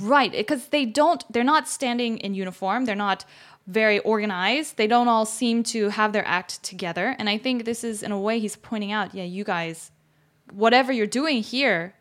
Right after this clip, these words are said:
this is just, it's brainless. It's kind of like,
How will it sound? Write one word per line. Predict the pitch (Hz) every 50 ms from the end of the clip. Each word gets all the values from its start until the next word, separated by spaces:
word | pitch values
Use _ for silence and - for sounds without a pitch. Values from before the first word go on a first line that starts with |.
| _ -
this | 220 233 226 226
is | 226 208 185 - - - _ -
just, | - 226 214 - - - _ _ _ _ _ _
it's | - 226 - 202 - - _ _ _ _ _ -
brainless. | 214 220 247 349 359 269 165 - - - - -
It's | - 220 214 214 - -
kind | - - 262 277 285 277
of | 220
like, | 226 202 208 -